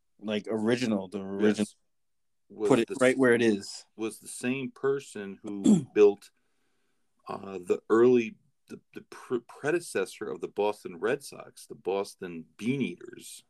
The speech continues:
Speaker 2: and then they were the Boston Braves. He
Speaker 1: Mm-hmm.
Speaker 2: built their stadium. And when you look at the pictures,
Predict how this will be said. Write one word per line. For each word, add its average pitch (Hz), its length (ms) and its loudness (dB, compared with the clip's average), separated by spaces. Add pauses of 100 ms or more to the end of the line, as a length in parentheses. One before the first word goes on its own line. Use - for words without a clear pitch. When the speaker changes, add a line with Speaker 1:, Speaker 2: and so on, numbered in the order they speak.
(120)
Speaker 2:
and 90 140 -8
then 92 80 -4
they 95 80 -6
were - 80 -2
the 85 80 -2
Boston 90 420 0
Braves. 98 540 0 (400)
He 127 100 -6
Speaker 1:
Mm-hmm. 127 120 0
Speaker 2:
built 123 280 4
their 143 180 2
stadium. - 600 -10 (840)
And 107 120 -6
when 110 120 -2
you 101 160 -8
look 117 220 0
at - 100 -16
the - 60 -6
pictures, - 800 -8